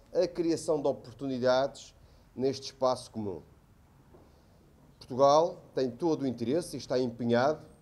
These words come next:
em que aqueles timorenses que queiram residir em Portugal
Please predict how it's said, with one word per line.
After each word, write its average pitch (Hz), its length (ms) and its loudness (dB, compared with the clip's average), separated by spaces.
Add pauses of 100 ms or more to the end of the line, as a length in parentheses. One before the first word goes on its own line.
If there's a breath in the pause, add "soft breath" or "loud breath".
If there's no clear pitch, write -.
(420 soft breath)
em 127 140 -6
que 120 160 -4
aqueles 151 340 -4
timorenses 127 800 -4 (160)
que 117 120 -12
queiram 117 520 2 (920)
residir 120 420 -4
em 120 80 0
Portugal 120 640 -2